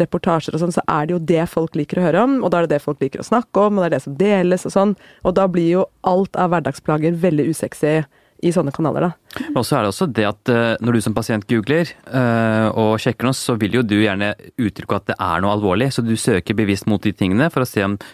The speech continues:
Speaker 2: du har symptomene på det eller ikke. Og så er det disse sidene som gir informasjon, de vil jo gjerne, eh, ikke bli tatt for noe, så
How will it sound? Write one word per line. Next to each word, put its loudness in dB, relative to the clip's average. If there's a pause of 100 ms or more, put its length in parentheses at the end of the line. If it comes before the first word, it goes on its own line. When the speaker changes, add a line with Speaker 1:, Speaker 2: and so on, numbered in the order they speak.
(160)
Speaker 2:
du 2
har 2 (260)
symptomene 0
på -2
det 0
eller 0
ikke. -2 (460)
Og -2
så 0 (120)
er 0
det 2
disse 0
sidene 2
som 2
gir 2
informasjon, 0
de 4
vil 0
jo 4
gjerne, 0 (440)
eh, 0
ikke 0
bli 0
tatt -6
for -2
noe, 2
så 0